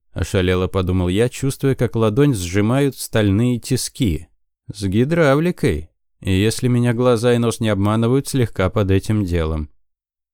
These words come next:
Вот так я и попал в будущее. Без возможности возврата, ибо машину времени пока не придумали. И оказалось это будущее совсем не радостным.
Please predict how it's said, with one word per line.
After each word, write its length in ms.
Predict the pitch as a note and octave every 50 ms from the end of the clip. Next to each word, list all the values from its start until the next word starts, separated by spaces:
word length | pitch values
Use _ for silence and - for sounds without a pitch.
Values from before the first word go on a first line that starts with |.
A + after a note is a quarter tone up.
| _ _ _ _ _ -
Вот 300 | A2 A#2 D#3+ F3+ - -
так 240 | - A#2 A#2+ - -
я 260 | F#2 F2 F#2 F#2+ G2+
и 80 | G#2+
попал 640 | G#2 - A2 G#2 - - E2+ E2+ D#2+ E2+ F2 E2 - _ _ -
в 160 | A2 G2+ F#2+
будущее. 840 | G2 G2+ A#2 G#2+ E2 F2 E2 - - - - E2+ D#2+ D2 C#2 C#2+ - _ _ _ _ _ _ _ _
Без 300 | - A#2 C#3 G3+ G3 D#3+
возможности 760 | D3+ C3 A2 F2 F#2 G2+ A#2 A#2+ G#2 A2+ A2 G2+ - - -
возврата, 600 | F#2+ F2 F2+ D#2+ D#2 E2+ F#2 B2 C#3+ C3 - - G2
ибо 180 | F2 E2 F#2
машину 400 | F#2+ F#2+ G2 G2 - F3 F3+ D3+
времени 580 | F#2 E2+ F#2 G2 G2+ G2+ G2 G2+ G2 G2 F#2+ - - _ _ _ -
пока 300 | A#2 G#2+ - - C3+ B2+
не 140 | B2+ A#2+
придумали. 720 | - - G#2+ G2 F2 E2 E2+ D#2+ D#2 D2 C#2 C#2+ D#2 - - _ _ _ _ _ _ _ _ _ _ _ _ -
И 80 | C#3
оказалось 680 | F3+ G3+ - - F3+ C3+ B2+ D3 D#3+ D#3+ C#3+ - -
это 200 | A#2 G2+ - G#2
будущее 600 | F#2 F2 B2 B2+ C3 C3 - - - B2 A#2 A2
совсем 600 | G2+ - - G#2+ F#2+ - - - F3+ F#3 F3+ E3 C3
не 120 | A2 G#2
радостным. 760 | F#2+ G#2+ A#2 C3 A#2+ G2+ F2+ - - - F2 D#2 C#2 C2+ C2+